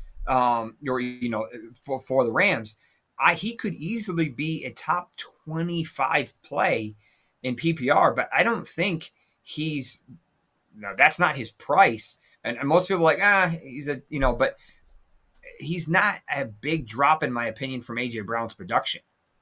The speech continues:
Uh, maybe call me crazy, but I don't, you know, I don't see it. And, and, and, and while Treylon is a freak,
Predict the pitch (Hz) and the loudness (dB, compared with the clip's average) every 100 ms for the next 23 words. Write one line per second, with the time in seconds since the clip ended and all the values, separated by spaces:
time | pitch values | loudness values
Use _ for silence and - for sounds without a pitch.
0 | _ - - _ _ _ 117 127 123 107 | _ -20 -20 _ _ _ -4 -4 -4 -2
1 | 123 110 101 139 165 123 98 95 _ - | -2 -2 -2 0 0 -2 -6 -12 _ -14
2 | 120 139 135 - 113 107 98 117 131 135 | -6 -4 -4 -8 -12 -10 -8 -4 0 0
3 | - - 175 208 110 - _ _ _ _ | -2 -6 -2 0 -2 -4 _ _ _ _
4 | _ - - 139 131 131 127 - 135 131 | _ -10 -2 -2 2 0 0 -2 -4 2
5 | 127 127 123 160 170 160 143 117 - - | 6 6 6 6 8 6 4 -2 -4 -2
6 | 185 233 - | -2 -2 -8